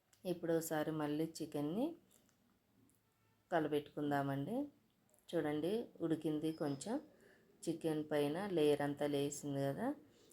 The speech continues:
ఇప్పుడు దానిలోకి మసాలా ప్రిపేర్ చేసుకుంటున్నాను. ఆరిపోయినాయి కదా ధనియాలు, ధనియాలు, కొబ్బరి, అల్లం, పెద్దది ఒక వెల్లిపాయ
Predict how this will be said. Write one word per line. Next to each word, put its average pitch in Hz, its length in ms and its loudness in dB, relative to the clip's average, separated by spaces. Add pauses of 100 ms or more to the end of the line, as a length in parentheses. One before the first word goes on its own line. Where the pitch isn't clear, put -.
(100)
ఇప్పుడు 156 280 -2
దానిలోకి 143 600 0 (320)
మసాలా 151 440 2
ప్రిపేర్ 147 420 2
చేసుకుంటున్నాను. 143 840 -2 (480)
ఆరిపోయినాయి 147 680 0
కదా 147 240 -2
ధనియాలు, 147 380 -4
ధనియాలు, 147 640 0 (540)
కొబ్బరి, 147 500 2 (380)
అల్లం, 151 460 4 (880)
పెద్దది 151 460 4
ఒక 180 200 2
వెల్లిపాయ 143 560 4